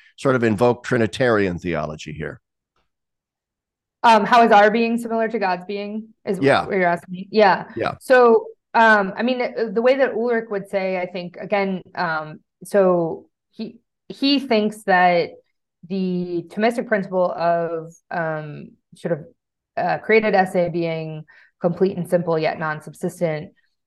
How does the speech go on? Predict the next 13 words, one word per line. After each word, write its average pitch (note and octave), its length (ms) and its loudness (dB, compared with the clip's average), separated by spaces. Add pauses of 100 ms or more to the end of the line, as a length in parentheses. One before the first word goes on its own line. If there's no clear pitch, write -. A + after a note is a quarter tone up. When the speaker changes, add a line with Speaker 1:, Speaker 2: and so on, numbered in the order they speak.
Speaker 2:
is F#3+ 140 -4
totally A#3 440 4
coincident F#3 680 -2
with E3+ 200 -8 (120)
the D#3 340 0 (340)
Thomistic F3+ 380 -8
principle E3 380 -4
that, D3+ 440 -2
um, C#3+ 560 -8 (180)
the E3+ 100 -2
good E3+ 540 4
is D#3 340 -8 (160)
self-diffusive. D#3 760 -4